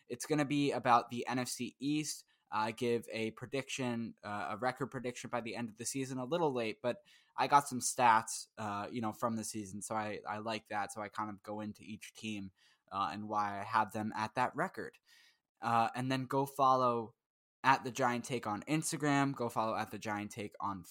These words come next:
Facebook. Go follow at a nor twenty-three on Sided. We've mentioned it multiple times,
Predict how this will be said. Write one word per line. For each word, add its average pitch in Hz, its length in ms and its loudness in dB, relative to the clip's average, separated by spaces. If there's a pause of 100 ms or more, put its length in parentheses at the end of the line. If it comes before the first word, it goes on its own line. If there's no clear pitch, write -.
Facebook. 131 560 0 (640)
Go 127 140 2
follow 123 460 8 (120)
at 120 280 4
a 120 180 -2
nor 123 300 0
twenty-three 123 520 -4
on 110 220 -2
Sided. 131 500 4
We've 117 160 -6
mentioned 107 400 -6
it 104 180 -6 (160)
multiple 120 360 -4
times, 107 480 -2